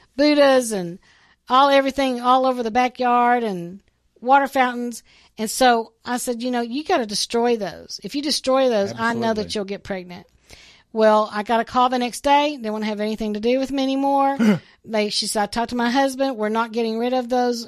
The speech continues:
Speaker 1: those, uh, those Buddhists,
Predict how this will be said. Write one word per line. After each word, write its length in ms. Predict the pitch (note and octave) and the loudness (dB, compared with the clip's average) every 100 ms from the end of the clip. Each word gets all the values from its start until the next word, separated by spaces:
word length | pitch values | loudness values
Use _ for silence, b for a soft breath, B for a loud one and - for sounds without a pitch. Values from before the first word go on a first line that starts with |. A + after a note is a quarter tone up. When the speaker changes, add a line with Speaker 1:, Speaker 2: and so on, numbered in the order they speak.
| - | -14
Speaker 1:
those, 600 | G#3+ G3+ G#3 G#3 G3+ F#3+ | -18 -16 -4 -2 -2 -2
uh, 200 | F3+ F3 - b b b b b _ | -4 -6 -14 b b b b b _
those 200 | G3 F#3 | -2 -2
Buddhists, 600 | F#3+ B3 B3+ C4 B3+ - | 2 2 4 2 -2 -12